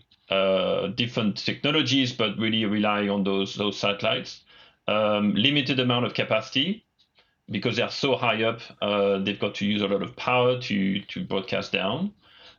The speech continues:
Um, very high latency as well, because, again, the distance that the signal has got to travel is, is greater. Um, now, recently, you know, we've all heard about, um,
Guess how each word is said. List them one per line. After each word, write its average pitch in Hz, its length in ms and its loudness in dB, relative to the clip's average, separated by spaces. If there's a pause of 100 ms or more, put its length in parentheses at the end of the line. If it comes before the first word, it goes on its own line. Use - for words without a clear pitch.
(120)
Um, 101 720 2
very 127 300 2
high 131 300 0
latency 120 600 0
as 95 140 -4
well, 101 340 0
because, - 600 -4
again, 101 460 -2 (360)
the 107 100 -2
distance 117 480 -2
that 95 220 -2
the 98 240 0
signal 120 360 -2
has 110 140 0
got - 200 -4
to 98 100 -4
travel 101 420 -2
is, - 160 -8
is 98 160 -4
greater. 110 480 -2 (920)
Um, 113 480 2 (640)
now, 127 280 0 (540)
recently, 139 540 0
you 127 260 2
know, 123 100 2
we've 113 200 -2
all 131 360 2 (200)
heard 117 280 2
about, 98 640 0
um, 98 640 0